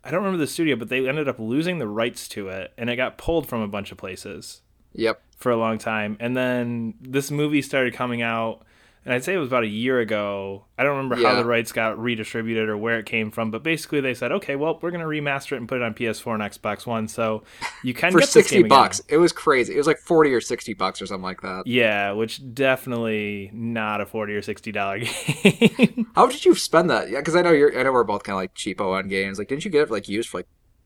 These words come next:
Speaker 2: two bucks or something ridiculous?
Speaker 1: Uh, it was, like, ten.
Speaker 2: Okay,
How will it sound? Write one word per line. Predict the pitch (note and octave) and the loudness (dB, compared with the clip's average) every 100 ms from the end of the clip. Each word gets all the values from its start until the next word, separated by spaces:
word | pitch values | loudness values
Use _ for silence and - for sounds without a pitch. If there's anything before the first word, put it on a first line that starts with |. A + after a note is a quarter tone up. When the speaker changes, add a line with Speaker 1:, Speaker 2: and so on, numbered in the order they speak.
| _ _ _ _ - | _ _ _ _ -10
Speaker 2:
two | D3+ | -4
bucks | G#2+ G#2 C#3 | -2 -2 -4
or | |
something | C#3 C3+ | -10 -8
ridiculous? | C3+ C3 C3+ A3+ | -6 -4 -2 0
Speaker 1:
Uh, | A#3+ | 2
it | A3 | 0
was, | C3 | 0
like, | G#2+ | -4
ten. | - F#2 G#2 - _ _ _ _ _ - | -8 -10 -10 -12 _ _ _ _ _ -6
Speaker 2:
Okay, | G2 F#2 F2+ | -4 -4 -6